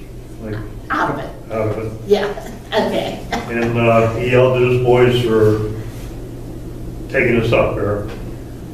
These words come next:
Speaker 1: And, uh, they, they were probably in as much trouble as what we were.
Speaker 2: <laughs>
Speaker 1: But anyway, uh, he left us go, never to come back.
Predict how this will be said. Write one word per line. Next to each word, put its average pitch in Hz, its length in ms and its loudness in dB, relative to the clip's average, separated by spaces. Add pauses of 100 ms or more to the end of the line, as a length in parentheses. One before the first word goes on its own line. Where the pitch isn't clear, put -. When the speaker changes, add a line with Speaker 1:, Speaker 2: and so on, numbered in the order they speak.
(200)
Speaker 1:
And, 107 220 0
uh, 107 280 2 (380)
they, 139 220 6
they 143 160 4
were 147 160 6
probably - 340 4
in - 60 4
as - 100 2
much 123 260 2
trouble 113 340 2
as 104 60 -2
what 110 200 0
we 113 220 0
were. 101 120 -2 (200)
Speaker 2:
<laughs> - 1200 -4
Speaker 1:
But 110 180 -2 (160)
anyway, 123 720 2 (640)
uh, 110 480 0 (1400)
he - 120 -6
left 127 280 4
us 139 160 -2
go, 117 560 0
never 123 380 2
to 113 60 0
come 117 120 0
back. 107 160 4